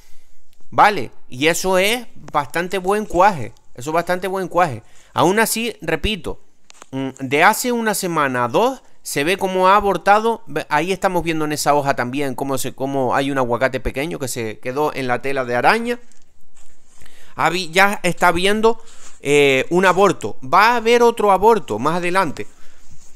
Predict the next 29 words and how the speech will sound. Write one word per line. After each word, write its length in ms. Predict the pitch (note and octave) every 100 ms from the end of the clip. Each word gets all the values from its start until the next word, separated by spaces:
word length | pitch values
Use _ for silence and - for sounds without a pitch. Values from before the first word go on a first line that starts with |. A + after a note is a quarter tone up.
| - - - - - - - - -
Aproximadamente 880 | C3+ D3 D3+ D#3 G3 G#3+ A3+ G#3+ G#3
para 220 | F3+ D#3+
el 60 |
próximo 440 | - G3 F#3+ F3 D#3
mes 380 | E3 A#3 A3+ E3
o 220 | D3+ D3
en 200 | C3+ B2+
julio, 580 | C#3+ B3 B3 F3 C#3+ C3+
no, 260 | D#3+ G3
no 260 | F#3+ E3 F3
recuerdo 440 | G#3 G3+ A3 G#3
bien 200 | G3+ G3+
cuándo 220 | F#3 F3 F#3+
era, 160 | F#3
hay 240 | F3 G#3 G3+
otro 280 | G3 F3+ D#3+
aborto 360 | D#3 G#3+ G#3 F#3+
natural, 400 | E3+ C#3+ C#3+ D#3+
hay 120 | G3
dos 160 | G3+ G3
abortos, 440 | F3 G3+ - A#2
lo 120 | B2
dije, 360 | D#3 E3+ A2 -
hay 220 | E3 G#3+
dos 220 | F3+ G#3+
abortos. 480 | G3+ D#3+ C3+ G#2+ A2+ A#2+
Uno 280 | G#3+ A3 G#3+
es 120 | E3
ahora, 500 | D3+ G3+ A#3+ G3+